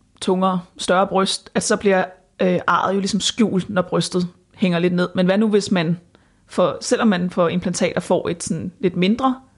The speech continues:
bryst, hvor at folden ligesom er mere synlig? Vil, vil, vil arret være, øh, altså meget iøjnefaldende, eller hvordan?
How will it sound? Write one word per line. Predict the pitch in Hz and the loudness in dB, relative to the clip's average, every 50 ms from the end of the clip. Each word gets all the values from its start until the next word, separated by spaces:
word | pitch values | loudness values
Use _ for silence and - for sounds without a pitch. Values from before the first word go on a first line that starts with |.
| _ _ | _ _
bryst, | - 180 185 180 - - - | -2 0 0 0 -2 -4 -2
hvor | 208 175 - - | -2 -2 0 -2
at | 175 - - _ _ _ _ _ _ - | -6 -10 -10 _ _ _ _ _ _ -12
folden | - - 233 170 - - 214 196 | -2 0 0 0 2 2 0 0
ligesom | 180 175 - 180 170 180 175 - _ _ _ _ _ - | 0 -2 -2 -2 -2 -4 -6 -8 _ _ _ _ _ -2
er | 180 | -2
mere | 165 165 190 | 0 0 0
synlig? | 185 - - 196 185 190 202 220 220 - - - - - - - - _ - - | 0 0 0 0 0 0 0 -2 -4 -6 -10 -20 -20 -20 -20 -20 -20 _ -4 0
Vil, | 190 175 165 165 143 143 | 2 4 4 2 2 2
vil, | 165 185 165 151 - | 0 0 0 0 -2
vil | - - 175 - | -4 -4 -2 0
arret | - 170 160 - - 196 202 185 | 0 0 2 2 2 2 2 2
være, | 185 175 165 160 160 160 151 147 - 165 | 0 0 2 2 0 0 0 0 -2 -2
øh, | 165 160 92 - - - - - - - | -2 -4 -4 -6 -6 -8 -10 -10 -8 -8
altså | - 180 - 170 | -8 -4 -2 0
meget | 131 143 185 208 | 2 2 2 2
iøjnefaldende, | 180 156 170 180 - 190 - - - 175 202 | 2 2 0 0 0 -2 -4 -4 -4 -6 -6
eller | - - 180 | -6 -6 -6
hvordan? | 180 - 175 175 180 | -4 -4 -4 -4 -4